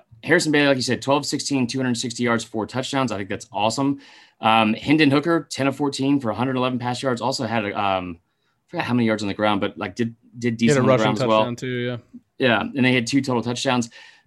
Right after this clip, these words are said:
Speaker 1: Um, we also saw one of our other favorite things from spring ball, which is a white walk-on lead the team in receiving. Um, we, and, like, you said this a couple weeks ago, and I, I never even thought about it until then. It's so weird how in the spring, like, you'll see these kids emerge and then never hear from them again.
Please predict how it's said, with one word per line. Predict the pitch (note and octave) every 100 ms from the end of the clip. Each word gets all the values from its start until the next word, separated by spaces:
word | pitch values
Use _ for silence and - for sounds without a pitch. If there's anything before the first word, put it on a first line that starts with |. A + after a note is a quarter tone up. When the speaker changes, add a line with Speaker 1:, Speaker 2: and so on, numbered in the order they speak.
| -
Speaker 1:
Um, | C3+ C3 A#2+ A2+ - -
we | C3+
also | D#3+ -
saw | C#3+ D#3
one | C#3+
of | C3+
our | C3
other | F3
favorite | C3+ A#2 G2+
things | G2 F2+ F2+ - _
from | - G#2
spring | F#2+ A#2 G#2+
ball, | G2+ G2+ G2
which | G2+
is | G#2+ G2
a | A2+ G2+
white | G2+ A#2+
walk-on | A#2+ B2 D3+ G#2 G#2 G#2
lead | A2
the | A2+
team | A2+ G#2+
in | F#2+
receiving. | F#2+ C3+ D3 G#2+ A#2+ - _ _ -
Um, | A2 G#2+ G#2+ G2+ G2 D#2 _ _ _ -
we, | F#2+ F2 A#2 A#2+
and, | A2+ G#2
like, | G#2 C#3+
you |
said | D#3+ G#3+
this | F#3
a | -
couple | C3+
weeks | A#2 C#3+
ago, | C#3+
and | A#2
I, | G#2 G#2+ _
I | A2
never | G#2+ A#2+
even | B2 A2
thought | - G2+
about | G#2+ A2+ A2+
it |
until | A#2+ A#2+
then. | A#2+ A#2+ B2 _ _ _ _ _ _ B2+
It's | A#2+
so | - F3
weird | D#3+ D#3+
how | C#3
in | C3
the | A#2
spring, | - C#3 A#2+
like, | G#2+ G2
you'll | A#2 A2+
see | - C3+
these | B2 A2+
kids | - A2+ G#2+
emerge | G2 G2 A2 A#2 -
and | A2
then | G#2
never | G2+ G2+ F#2+
hear | F#2+
from | F2+ F2+
them |
again. | - -